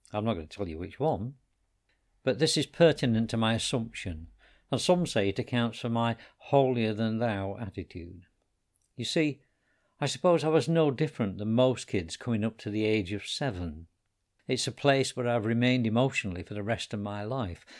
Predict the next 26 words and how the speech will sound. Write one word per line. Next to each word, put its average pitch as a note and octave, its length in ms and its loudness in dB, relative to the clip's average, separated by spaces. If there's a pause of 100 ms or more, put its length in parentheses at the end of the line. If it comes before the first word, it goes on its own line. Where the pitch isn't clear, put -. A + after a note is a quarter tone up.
(160)
Seven, G#2 680 -2
for B2 180 -2
me, A#2 400 0 (300)
was B2 140 2
the D#3 80 2
beginning C3+ 500 4
of G#2 120 0
a A#2+ 80 0
voyage C#3 540 2
of B2 140 -4
discovery, G#2+ 760 -2 (300)
a C#3 60 0
discovery D#3+ 480 6
that B2 140 -2
it C#3+ 80 -6
was C3+ 100 -2
all F3+ 220 4
right E3+ 320 0
to D3 100 -2
think D#3+ 360 -2
as C#3+ 120 -4
a D3 80 -4
child A2 540 -4
while A#2+ 160 4
growing D3 460 -4
older C3+ 520 0